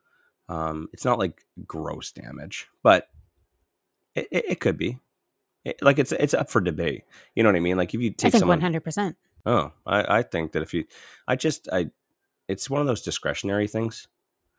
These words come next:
Speaker 1: And, like, i-, if you were to go to the, in front of the R T D R S, like, the mediator, I feel like they would say, "Well, like, what if they repair it?" You know what I mean? Like, it's just like, "Hey, things happen. There's domestic disputes."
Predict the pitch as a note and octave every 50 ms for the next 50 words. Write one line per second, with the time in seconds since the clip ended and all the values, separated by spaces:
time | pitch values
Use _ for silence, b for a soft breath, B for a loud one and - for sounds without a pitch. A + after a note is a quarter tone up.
0 | _ _ _ _ _ _ - F2 F2+ F2+ F2 E2+ E2+ E2+ E2 - - - E2+ E2
1 | - - - - - - - - _ _ _ - - - - - - G#2 G2 F#2+
2 | F2+ F2+ E2+ F2 E2 D#2+ D2+ D#2 E2 D#2+ - E2 D2+ C#2+ D#2 D2+ D2+ D2+ - -
3 | - D#2+ D#2+ D#2 D2+ D#2 D#2+ E2+ - - E2+ E2 - - D#2+ D#2 D#2 D#2+ F2 F2+
4 | F#2 F#2+ G#2+ G#2 - - - - - F#2 F2 E2+ D#2+ D#2 - - D#2+ D#2 D#2 -
5 | - D#2 D2+ D#2 D2+ D#2 D#2 D2+ D2+ D#2+ D#2+ D#2 D2 - - C#2+ C#2 - - -
6 | - - - - - - D#2+ F#2 F#2+ F2+ E2+ E2+ F#2 G2 G#2 - _ _ _ _
7 | _ _ _ _ _ _ _ _ _ - G#2 F#2 F#2+ - - F#2+ - - F2 E2
8 | D2+ - - F2+ D2+ - - F2 E2 - D#2+ D2+ D2+ D2+ - D#2+ D#2+ D#2+ E2 E2+
9 | D#2+ D#2 - - D#2+ D#2+ D#2+ - - - - - - E2+ D#2+